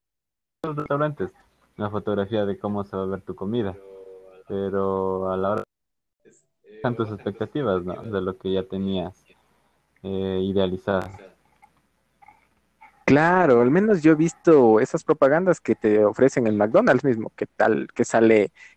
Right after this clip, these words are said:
Speaker 2: que los nombres llamativos, igual el cuarto de libra, la media libra, ni sé qué, y ahí tú en la foto le ves una hamburguesa grande, con una carne media chévere, y, o sea, bien bonita, bien rellenita. Y tú que compras,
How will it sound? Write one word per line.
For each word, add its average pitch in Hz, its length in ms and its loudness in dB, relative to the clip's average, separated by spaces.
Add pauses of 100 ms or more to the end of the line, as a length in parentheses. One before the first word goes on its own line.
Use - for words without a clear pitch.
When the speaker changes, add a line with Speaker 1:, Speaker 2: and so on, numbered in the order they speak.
(120)
Speaker 2:
que 101 420 6
los 113 240 2
nombres 156 220 2
llamativos, 123 480 2
igual 101 200 -2
el - 80 -8
cuarto 104 300 0
de 98 100 4
libra, 113 440 4
la 104 120 2
media 107 280 0
libra, 117 400 4
ni 104 100 -6
sé 107 160 -8
qué, 127 220 2
y 113 140 6
ahí 110 120 4
tú - 140 -4
en 113 100 0
la 107 100 0
foto 117 300 0
le 104 140 6
ves 110 340 4 (320)
una 113 200 -8
hamburguesa 104 480 -4
grande, 104 680 2
con 104 200 -8
una 107 180 -4
carne 104 380 0
media 101 300 2
chévere, 110 680 6
y, 92 380 -10 (200)
o 120 60 0
sea, 175 140 -2
bien 330 160 4
bonita, 311 340 6
bien 147 160 2
rellenita. 151 520 2 (520)
Y 113 140 -2 (320)
tú - 120 4
que 220 120 -2
compras, 180 520 2